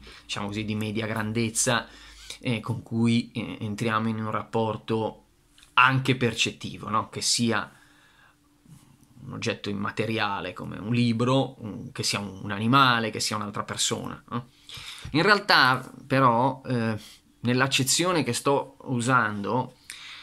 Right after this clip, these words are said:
oggetto d'esperienza o termine di un'esperienza,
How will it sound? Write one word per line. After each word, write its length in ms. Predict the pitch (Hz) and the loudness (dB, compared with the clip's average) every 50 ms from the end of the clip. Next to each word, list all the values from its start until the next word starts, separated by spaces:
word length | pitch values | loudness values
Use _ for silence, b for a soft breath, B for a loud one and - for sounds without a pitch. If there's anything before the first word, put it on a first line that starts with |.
| B B B B B B _ _ _ _ _ _ - - - - - - | B B B B B B _ _ _ _ _ _ -20 -18 -18 -14 -10 -6
oggetto 340 | 113 113 110 113 131 139 147 | -6 -4 0 2 2 4 4
d'esperienza 420 | 123 123 - 127 127 143 139 - 120 | 2 2 2 2 4 4 4 4 2
o 100 | 107 - | 2 2
termine 400 | - 147 151 151 143 135 127 117 | 4 4 4 4 4 2 2 2
di 60 | 117 | 2
un'esperienza, 1120 | 117 120 120 - - 135 127 120 127 127 117 107 101 101 - - 117 117 123 - - - | 2 2 0 0 2 2 2 4 4 2 2 0 -2 -2 -2 0 0 2 0 0 -2 -8